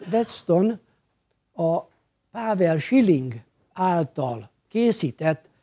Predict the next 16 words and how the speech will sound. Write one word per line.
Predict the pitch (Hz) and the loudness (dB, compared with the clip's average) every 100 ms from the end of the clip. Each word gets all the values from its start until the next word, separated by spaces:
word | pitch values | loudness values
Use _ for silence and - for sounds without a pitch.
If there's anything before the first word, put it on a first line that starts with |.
| _ _ | _ _
villamdelejes | - 160 277 247 170 131 135 208 202 180 160 151 | -6 2 2 4 2 0 0 4 6 4 4 0
távjelző | - 214 196 165 151 135 123 104 | -6 -4 -2 -2 -4 -6 -12 -12
készülékét | - 190 - 190 165 151 - 139 151 | 0 0 2 0 0 -2 -2 -6 0
modernizálták. | 165 156 143 113 113 104 101 101 104 - - 156 _ _ _ _ _ _ _ _ _ _ _ _ _ | 0 0 -2 -8 -14 -16 -14 -14 -16 -18 -18 -18 _ _ _ _ _ _ _ _ _ _ _ _ _
Itt | - | 0
lehet | 226 240 160 | 2 4 2
látni, | 180 196 208 208 185 208 _ _ - | 0 0 0 2 2 0 _ _ -6
úgy | 233 240 | -4 -2
hívják | 165 147 175 185 | 0 0 0 -2
ezeket, | 165 151 143 147 139 | -4 -6 -6 -8 -12
hogy | - 120 - | -12 -14 -12
tű, | - 160 185 214 - _ _ | 0 2 2 0 -8 _ _
tehát | 139 123 _ | -12 -12 _
öt | 214 226 226 - - | 4 4 2 -20 -6
tűs | 165 180 - - | -4 -4 -6 -12
távjelző. | 160 147 127 113 110 117 120 117 110 110 | -10 -10 -12 -16 -16 -16 -14 -14 -14 -16